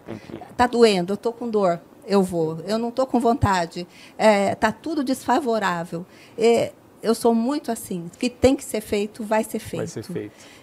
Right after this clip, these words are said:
Speaker 2: E, e principalmente ser grato, sabe? É,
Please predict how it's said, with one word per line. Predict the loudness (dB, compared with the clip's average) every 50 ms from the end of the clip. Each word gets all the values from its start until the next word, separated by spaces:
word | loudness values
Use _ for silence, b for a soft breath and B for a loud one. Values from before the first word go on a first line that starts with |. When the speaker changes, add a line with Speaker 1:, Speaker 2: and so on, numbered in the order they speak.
| B -16 -10
Speaker 2:
E, | -8 -6 -4 -4 -6 -6 -8 -12 -16 -16
e | -16 -16 -16 -18 -20 -20 -20 -20 -18 _
principalmente | -2 -2 -2 -2 -2 -6 -2 0 0 0 0 -2 -2 -4 -4 -6 -4
ser | -4 -4 -4
grato, | -2 -4 -4 -4 -6 -8 -10 -16 -18 -18 -18
sabe? | -10 0 2 2 2 2 0 -2 -8 -6 0
É, | 2 4 4 4 2 0 -2 -4 -6 -6 -8